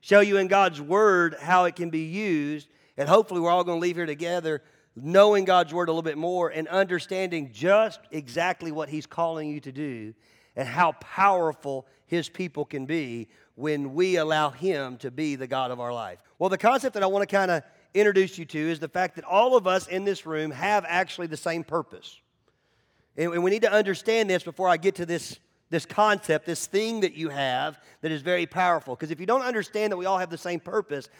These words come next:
then you're gonna get kinda a little bit lost in why this thing that I'm gonna get to in a minute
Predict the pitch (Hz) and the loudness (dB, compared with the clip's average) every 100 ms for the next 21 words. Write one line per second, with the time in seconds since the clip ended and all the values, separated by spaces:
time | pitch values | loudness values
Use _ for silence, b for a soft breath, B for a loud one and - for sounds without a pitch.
0 | b b 180 175 254 285 226 160 208 202 | b b 0 2 0 2 0 0 0 2
1 | 190 202 185 143 160 220 202 180 160 - | 2 0 -2 -6 -2 2 4 2 -4 -14
2 | b b 175 165 190 196 185 190 - - | b b -4 0 2 2 2 0 -2 0
3 | 220 196 165 185 175 180 185 170 190 - | 4 4 4 0 2 4 4 2 0 2
4 | 185 165 202 208 170 - | 0 2 4 4 2 -4